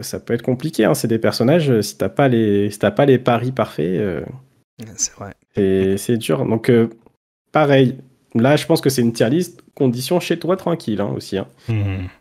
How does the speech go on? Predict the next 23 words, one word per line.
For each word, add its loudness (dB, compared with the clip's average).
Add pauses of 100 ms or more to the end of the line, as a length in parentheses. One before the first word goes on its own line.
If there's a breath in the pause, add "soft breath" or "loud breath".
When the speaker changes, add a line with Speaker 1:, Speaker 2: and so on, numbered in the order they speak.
(800 loud breath)
Speaker 2:
Et 4
Speaker 1:
Mais 6
Speaker 2:
enfin, 2 (200)
Speaker 1:
voilà. -2
Speaker 2:
la 0
ligne 0 (120)
E, 0 (320)
Jamie 0 (100)
et -2 (140)
Kimberly. -4 (300)
Que-, -4
Speaker 1:
Ah, 0
les -4
Speaker 2:
comment -2
ça -6
se -2
fait ? -4
Speaker 1:
persos, -4
euh, -2
Speaker 2:
Comment 2
ça -4
se -4
fait ? -4